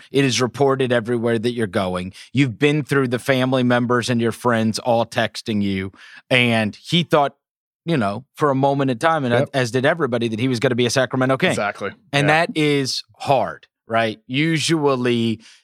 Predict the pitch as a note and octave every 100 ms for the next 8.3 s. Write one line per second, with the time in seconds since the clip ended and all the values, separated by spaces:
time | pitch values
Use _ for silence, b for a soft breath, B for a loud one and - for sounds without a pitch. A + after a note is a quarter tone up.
0 | - C#3 - D#3+ D3 B2+ C3 C#3 B2+ A2
1 | G#2 G2 A2+ A2 A2 A2+ C3 B2 _ C#3
2 | D3+ D#3+ D3 A#2+ - D3 B2+ C3 - G#2+
3 | - - B2+ F#2+ F2 - b b b B2
4 | A2 G2 A#2+ G#2+ G2 - B2 A2 F2+ A2+
5 | G2 G2 G2 F#2 F2+ - B B B2 A2+
6 | A#2+ A#2 A#2 G#2 G2+ F2 G#2+ G2+ F2+ G2+
7 | F2+ - F#2 F2 E2+ E2+ E2 - G2+ A#2
8 | G2+ F2+